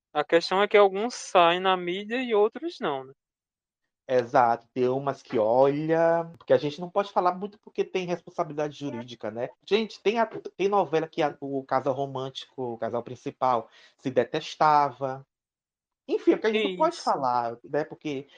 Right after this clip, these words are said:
Speaker 2: quem sabe esse episódio rende uma parte dois, né? Porque não são só essas, tem muitas outras novelas que deram problema. Enfim, quem sabe não vê uma parte dois por aí, né?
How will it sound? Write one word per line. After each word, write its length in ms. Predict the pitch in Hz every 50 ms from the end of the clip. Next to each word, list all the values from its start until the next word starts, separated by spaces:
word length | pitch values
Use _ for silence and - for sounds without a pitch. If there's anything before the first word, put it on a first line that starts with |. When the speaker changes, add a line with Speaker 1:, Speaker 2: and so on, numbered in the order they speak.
| - - _ _ _ _ _ _ _
Speaker 2:
quem 160 | - 427 508
sabe 260 | 480 - 415 392 349 381
esse 140 | - -
episódio 400 | 330 330 302 262 254 247 240 247
rende 220 | 185 214 220 214 220
uma 120 | 220 214
parte 300 | 208 - 208 - - 202
dois, 320 | 165 170 165 151 139 131 156
né? 80 | 170
Porque 300 | 170 - _ - 202 208
não 120 | 247 294 302
são 220 | - - 277 330
só 180 | 330 - 294 226
essas, 260 | 160 147 143 - - -
tem 140 | 190 190
muitas 760 | 175 156 165 185 202 214 220 226 226 214 214 202 185 151 117 135
outras 520 | 139 151 165 165 160 151 - 135 120 131
novelas 480 | 127 117 - 117 123 127 127 120 - _
que 100 | - 127
deram 260 | 120 127 127 123 123
problema. 920 | - 139 131 110 117 131 147 151 160 160 165 160 156 156 151 151 160 - _ _ _ - - - _ _ -
Enfim, 560 | 170 190 - - - 190 151 120 120 - - _
quem 160 | - 339 349
sabe 320 | - - 262 254 247 247 226
não 80 | 214
vê 100 | 196 202
uma 140 | 202 190 185
parte 240 | 196 180 - - 156
dois 240 | 139 151 151 147 -
por 180 | - 151 143
aí, 240 | 135 127 110 104 107
né? 280 | 107 113 127 156 185